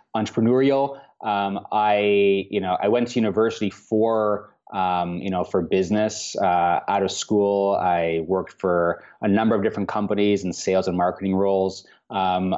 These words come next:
I, about ten, I'd say fifteen years ago, I partnered up with, uh,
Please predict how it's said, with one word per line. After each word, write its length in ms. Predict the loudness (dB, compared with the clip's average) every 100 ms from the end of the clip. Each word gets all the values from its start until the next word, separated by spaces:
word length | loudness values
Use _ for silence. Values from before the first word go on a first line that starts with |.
| -2
I, 560 | 0 2 2 2 2 0 -6 _ _ _ _ _ -10 -4
about 380 | 0 0 0 -4 -10
ten, 640 | -4 0 2 4 2 0 -6
I'd 120 | -2
say 200 | -2 -2 -2
fifteen 380 | -4 0 0 2
years 240 | 2 2
ago, 440 | 0 0 2 0 -4 -14 _ -2
I 440 | 2 2 2 0 -2
partnered 400 | -2 0 0 2
up 260 | 0 -2
with, 500 | 0 0 -2 -8 -16 -4
uh, 580 | 0 2 2 2 2